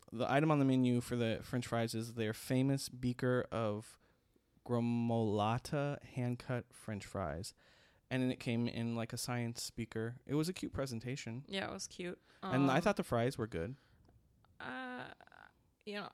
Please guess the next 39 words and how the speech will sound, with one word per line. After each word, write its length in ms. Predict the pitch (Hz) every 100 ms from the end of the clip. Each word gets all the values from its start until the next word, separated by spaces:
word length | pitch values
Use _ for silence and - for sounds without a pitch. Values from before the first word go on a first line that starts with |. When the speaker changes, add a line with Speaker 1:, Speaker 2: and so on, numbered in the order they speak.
| -
Speaker 2:
you 180 | 208 220
know, 180 | 190
you 260 | 156 190 233
know 180 | 220 185
me. 160 | 160 156
I'm 140 | 165
not 160 | 175 185
a 60 |
fancy 500 | - 175 170 - 165
food 320 | 165 160 160
eater. 480 | 156 170 165 175 180 -
I'm 140 | 170
a 60 | 165
very 420 | 160 170 170 175
Speaker 1:
<laughs> 180 | 160 160
Speaker 2:
basic, 520 | 160 - 170 165 - _ 185 160
basic 500 | 160 156 160 170 165
food 360 | - 165 156 160
eater, 480 | 170 170 180 190 - - - - -
and 160 | - 170
I 80 | 170
get 140 | 180
made 240 | 175 175 170
fun 260 | - 165
of 120 | 165 170
that 180 | 165 -
always 480 | 160 160 175 175
in 120 | 185 185
life. 340 | 185 208 -
But 280 | 170 175 170 - _ _ _ _ _ _ - - - - -
it 140 | 226
tasted 420 | - 262 294 359 294
as 140 | 247
if 200 | 247 254
there 140 | 247 233
was, 160 | 220
like, 200 | 208 190
lime 460 | 190 185 180 190 214
drizzled, 480 | 220 233 247 247